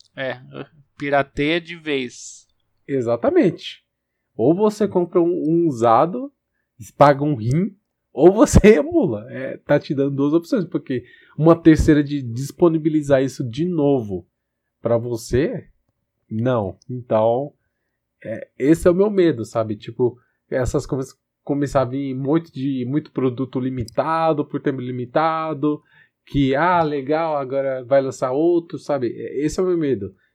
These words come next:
Speaker 2: E de você não disponibilizar o seu, a sua biblioteca, né? Os jogos passados, atualmente, pra pessoas poderem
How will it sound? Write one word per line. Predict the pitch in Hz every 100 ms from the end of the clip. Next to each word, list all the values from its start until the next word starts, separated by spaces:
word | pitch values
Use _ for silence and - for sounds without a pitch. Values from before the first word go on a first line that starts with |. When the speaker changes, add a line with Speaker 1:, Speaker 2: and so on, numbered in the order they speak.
| _ _
Speaker 2:
E | 123 165 190
de | 147 156 185 180
você | 185 185 - 170
não | 160 160 185 - _ _ 123 139 -
disponibilizar | 165 160 156 160 135 123 127 147
o | 160
seu, | - 151 143 139 135 123 117 - - _
a | -
sua | 120 -
biblioteca, | 117 127 123 127 117 143 - 113
né? | 107 135 _ _ _
Os | -
jogos | 110 107
passados, | - 117 - 113 120 147 170 - _ _ _ _
atualmente, | 214 - 320 294 233 -
pra | 180 165 151
pessoas | - 160 160 160
poderem | - 160 160 160 190 226